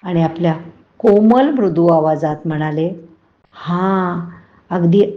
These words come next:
असेच नित्य करीत जा, आशीर्वाद आहे, घाबरू नये." आणखी काही पुटपुटून हातावर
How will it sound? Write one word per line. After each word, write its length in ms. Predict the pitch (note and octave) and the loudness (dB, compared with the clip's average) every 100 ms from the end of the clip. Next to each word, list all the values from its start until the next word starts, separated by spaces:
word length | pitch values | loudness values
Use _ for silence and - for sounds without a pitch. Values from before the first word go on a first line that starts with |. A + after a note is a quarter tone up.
| - | -4
असेच 920 | G3 - A#3 A#3+ A#3+ A#3+ A#3+ A#3 - | -4 0 2 4 4 4 2 -2 -8
नित्य 680 | G#3+ G#3 A#3+ A#3+ - - A3+ | -4 0 0 -2 -12 -2 -2
करीत 400 | A3+ G3+ E3+ E3+ | 0 0 0 0
जा, 600 | E3+ E3+ E3 F#3 G3+ F3 D#3 - _ _ _ _ _ _ _ | -2 0 0 0 -4 -8 -14 -18 _ _ _ _ _ _ _
आशीर्वाद 1040 | F3 F3 - G#3 G3+ G#3 G#3+ G#3+ G#3+ G#3+ G#3 | -4 -2 0 0 2 2 2 2 0 0 -2
आहे, 240 | D3+ D#3 - _ _ _ _ _ - | -4 -6 -12 _ _ _ _ _ -8
घाबरू 440 | E3 D3 C#3+ E3+ G#3+ | -4 -2 2 2 4
नये." 560 | G3 C#3+ D#3+ F#3 E3 - - _ _ _ _ _ _ | 2 2 2 0 -4 -10 -20 _ _ _ _ _ _
आणखी 400 | G3+ G#3 G3+ C#4 | -4 -4 0 0
काही 220 | D4 C4 A#3+ | 2 4 2
पुटपुटून 720 | A3 D#3+ F#3 F3+ G3 G#3 G#3 | 0 -4 -8 -6 -6 -6 -6
हातावर 720 | F3 D#3+ - E3+ E3+ E3+ A3+ | -8 -10 -6 -4 0 0 0